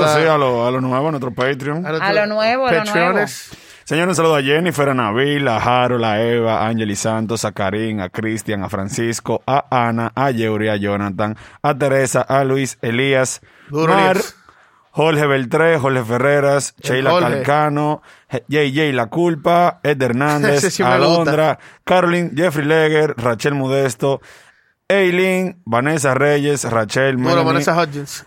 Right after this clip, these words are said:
Speaker 2: David Banks, Perla Medina, Lisbeth, Emil, Francisco, Isaías,
Speaker 1: Duro, Emil.
Speaker 2: Saskia, Emanuel, María, Richie,
Speaker 1: Oh, Richie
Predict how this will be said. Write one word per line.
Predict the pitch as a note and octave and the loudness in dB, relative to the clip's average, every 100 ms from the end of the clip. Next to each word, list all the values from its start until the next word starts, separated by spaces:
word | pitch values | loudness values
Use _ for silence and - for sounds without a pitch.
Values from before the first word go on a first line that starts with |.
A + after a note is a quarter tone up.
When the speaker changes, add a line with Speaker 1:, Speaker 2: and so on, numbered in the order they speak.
| - | -10
Speaker 2:
David | A#2+ D3+ E3 D#3+ C3 | -2 2 2 0 0
Banks, | E3+ F3+ F#3+ F3+ - - A#2+ _ | 2 2 0 -2 -6 -8 -12 _
Perla | - C3 C3+ C3+ | -2 0 2 0
Medina, | A#2+ B2+ E3 D#3 D3 D3 - | 0 0 0 0 0 -2 -4
Lisbeth, | A#2+ B2 A2 B2 D3+ D#3+ D3+ - | -4 -4 -4 0 2 2 0 -2
Emil, | B2 B2 D3 D3 C3 | -4 0 0 0 -2
Francisco, | A#2+ A2 G#2+ D3 D3 - - C#3+ - | -2 -2 -2 -2 -2 -2 0 0 0
Isaías, | B2 A2+ G#2+ B2+ B2+ B2+ | -4 -2 0 0 0 0
Speaker 1:
Duro, | D#3 E3 D#3+ | 0 2 2
Emil. | C#3 C#3 | 4 2
Speaker 2:
Saskia, | - C#3 C3+ C3 - - - - | 0 0 0 0 -4 -20 -12 -4
Emanuel, | F#3 F3 E3 E3 D#3+ | 0 2 2 0 -2
María, | C3+ C3 C#3 D#3 D3+ C#3+ - - | -2 0 0 2 2 0 -2 -10
Richie, | A#2 C#3+ D3+ C3 D#3 D3 D3+ _ - _ _ _ - | -4 -2 -2 -2 -2 -2 -4 _ -20 _ _ _ -12
Speaker 1:
Oh, | C#3+ | -10
Richie | C#3+ E3+ | -4 -2